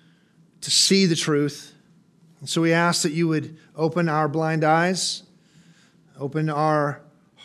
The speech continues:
hard hearts, open our deaf ears to see, to hear, to understand the truth, and transform us for your glory.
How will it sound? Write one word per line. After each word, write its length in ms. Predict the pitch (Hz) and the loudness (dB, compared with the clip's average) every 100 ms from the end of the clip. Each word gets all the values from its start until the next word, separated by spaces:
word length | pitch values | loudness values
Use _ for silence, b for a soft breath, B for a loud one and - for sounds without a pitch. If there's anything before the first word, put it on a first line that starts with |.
| B | B
hard 360 | - 175 170 147 | -8 0 2 2
hearts, 520 | 160 160 190 - - | 2 2 2 0 -2
open 320 | 160 147 160 | -2 -4 -2
our 220 | 147 143 143 | -2 -2 0
deaf 300 | 151 143 139 | -2 -2 -4
ears 560 | 151 156 151 - - - | -2 -2 -2 -4 -6 -14
to 100 | 139 | -6
see, 400 | - 190 185 185 | -2 0 0 -2
to 140 | 185 | -4
hear, 400 | 143 170 165 165 | -4 0 0 0
to 400 | 160 - 147 135 - B B B | -4 -4 -4 -4 -8 B B B
understand 840 | 180 175 160 - 175 165 170 165 - | 0 2 0 0 -2 -2 -2 -4 -8
the 100 | 147 | -14
truth, 600 | 135 - 190 165 175 - - b b b b b b b b _ _ - | -10 -4 2 2 0 -6 -20 b b b b b b b b _ _ -16
and 80 | 139 | -12
transform 540 | - 180 165 - 175 165 | -2 0 0 -2 0 0
us 100 | - | -2
for 140 | 160 | -2
your 140 | 147 | -4
glory. 440 | 135 139 127 120 | -4 -4 -4 -8